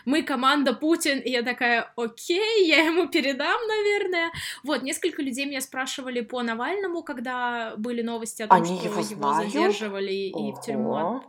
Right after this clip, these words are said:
Speaker 1: да, они его знают. И при том, что они по памяти говорили фамилию, и я сначала не могла понять,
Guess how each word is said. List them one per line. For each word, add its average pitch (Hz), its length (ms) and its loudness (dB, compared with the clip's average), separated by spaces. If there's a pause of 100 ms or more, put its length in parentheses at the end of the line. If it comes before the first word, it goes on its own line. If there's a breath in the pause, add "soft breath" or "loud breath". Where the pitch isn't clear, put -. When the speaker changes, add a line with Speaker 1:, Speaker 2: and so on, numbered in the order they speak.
(140)
Speaker 1:
да, 196 680 -8 (180)
они 220 280 -4
его 226 240 -4
знают. 220 580 -4 (400 loud breath)
И 262 60 -2
при 269 160 -4
том, 311 180 -6
что - 160 -6
они 262 480 -2 (260)
по 254 120 -4
памяти 285 500 0
говорили 226 400 -2
фамилию, 240 640 -2
и - 80 -4
я 262 120 0
сначала 302 320 -6
не 269 100 -4
могла 247 240 -4
понять, 262 400 -6